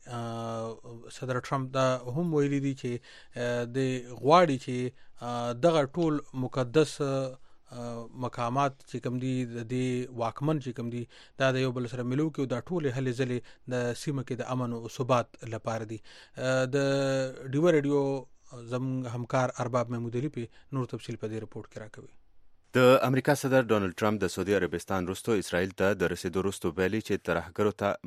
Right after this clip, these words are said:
Speaker 2: ماتې ورکول او امن راوستل یوازې د شریکو هڅو د لارې ممکن ده.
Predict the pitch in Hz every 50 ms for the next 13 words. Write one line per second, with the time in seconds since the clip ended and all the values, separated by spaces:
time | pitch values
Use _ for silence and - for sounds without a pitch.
0 | 95 92 101 117 123 - 110 98 98 98 - 101 98 101 117 127 123 92 90 92
1 | 90 - - 101 104 101 90 85 78 87 85 85 87 90 - 120 120 131 - -
2 | - - - - 95 98 101 117 127 120 104 104 107 127 120 117 107 101 101 104
3 | 98 - 98 95 104 117 - - 87 87 - - - - - 127 123 - - 82
4 | 85 85 90 87 87 90 - - - 92 98 101 95 - - 95 90 85 80 85